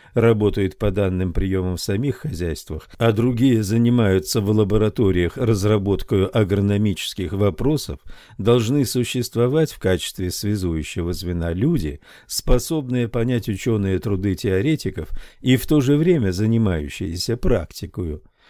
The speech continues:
Хозяйство меня всегда интересовало, теоретическое же занятие хозяйством не удовлетворяло, потому что хотелось применить теорию на деле.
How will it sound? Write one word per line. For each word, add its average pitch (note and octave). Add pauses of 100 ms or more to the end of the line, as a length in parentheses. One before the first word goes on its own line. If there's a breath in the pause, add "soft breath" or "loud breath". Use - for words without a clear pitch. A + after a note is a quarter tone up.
(160 soft breath)
Хозяйство D#3
меня D3+
всегда C3
интересовало, F#2 (300 soft breath)
теоретическое B2+
же D#2+
занятие E2+
хозяйством F#2
не A#2
удовлетворяло, C3+ (300 loud breath)
потому B2+
что C3+
хотелось D3+
применить C3
теорию G#2+
на G#2
деле. F2+